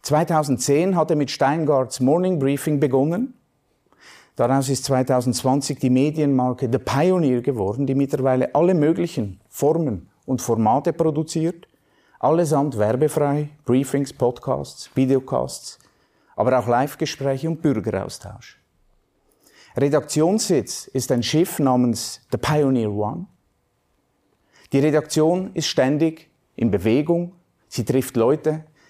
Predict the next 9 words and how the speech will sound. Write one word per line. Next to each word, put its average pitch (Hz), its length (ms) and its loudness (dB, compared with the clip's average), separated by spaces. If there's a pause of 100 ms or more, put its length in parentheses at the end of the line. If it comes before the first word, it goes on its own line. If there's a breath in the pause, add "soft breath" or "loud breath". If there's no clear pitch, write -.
(200 soft breath)
sie - 160 -2
bildet 120 560 0 (800)
Bürger 170 380 2
zu - 140 -2
Journalisten 127 680 0
aus, 135 300 -2
macht 127 240 0
aus 131 140 -2
Empfängern 123 680 -2